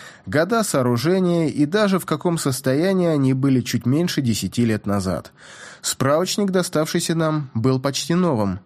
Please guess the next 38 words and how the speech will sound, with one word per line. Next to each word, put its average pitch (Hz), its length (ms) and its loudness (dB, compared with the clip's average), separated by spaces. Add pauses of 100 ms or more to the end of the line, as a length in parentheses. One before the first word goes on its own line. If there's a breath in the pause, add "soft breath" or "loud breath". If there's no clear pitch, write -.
(240 loud breath)
И - 100 2
хоть 214 300 2
у 208 40 4
нас 196 200 2
двоих 175 300 2
было 156 220 2
меньше 151 340 0
шансов 131 480 -2
ошибиться, 156 560 0
в 151 100 0
итоге 190 300 2
список, - 420 -2
составленный 147 680 2
на 127 160 2
этот 117 280 -2
раз, 165 300 -2 (460 loud breath)
был 196 400 2
идентичный 160 640 0
тому, 147 380 2
что 165 180 -2
составила 143 560 0
я, 110 420 0
пользуясь 123 440 0
другими 127 400 0
книгами, 101 440 -2
пару 120 360 0
месяцев 113 500 -2
назад. 113 420 -2 (380 soft breath)
"Должен 131 540 0
быть 139 240 0
ещё 156 480 2
один. 101 440 0 (680 soft breath)
Это 131 340 0
не 147 180 4
полный 147 480 2
перечень, 131 540 0
я 131 200 2
уверена", 135 640 0